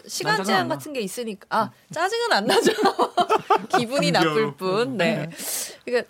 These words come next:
Speaker 1: 시간이 한정돼 있고,
Speaker 4: 음.
Speaker 1: 이렇게 전체가 다 질문할 수 없으니까
Speaker 2: 그렇죠.
Speaker 4: 그래요.
Speaker 1: 질문하고 싶은 게 많을 거 아니에요,
Speaker 4: 아.
Speaker 1: 각자 다. 근데
Speaker 4: 아.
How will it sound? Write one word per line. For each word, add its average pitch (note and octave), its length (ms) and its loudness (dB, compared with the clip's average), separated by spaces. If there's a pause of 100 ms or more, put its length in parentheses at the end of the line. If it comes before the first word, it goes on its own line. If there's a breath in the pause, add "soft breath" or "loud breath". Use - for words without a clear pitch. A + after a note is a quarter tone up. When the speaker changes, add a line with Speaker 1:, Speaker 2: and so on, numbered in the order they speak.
(280 loud breath)
Speaker 1:
시간이 F4 680 0
한정돼 G4 560 2
있고, E3+ 640 -4
Speaker 4:
음. - 40 -4
Speaker 1:
이렇게 E3 140 -8
전체가 C4+ 520 -2
다 C#4 100 -2
질문할 A3+ 440 -4
수 D4+ 160 -8
없으니까 E3 760 -6
Speaker 2:
그렇죠. D#3+ 280 -6
Speaker 4:
그래요. C3+ 360 -2
Speaker 1:
질문하고 F4 420 -4
싶은 F#4+ 220 -10
게 F4+ 80 -6
많을 A#3+ 380 -2
거 D#4+ 200 -2
아니에요, G3+ 320 -2
Speaker 4:
아. - 20 -4
Speaker 1:
각자 D3+ 680 0
다. D3 420 -8
근데 A3 280 -6
Speaker 4:
아. C3 140 -6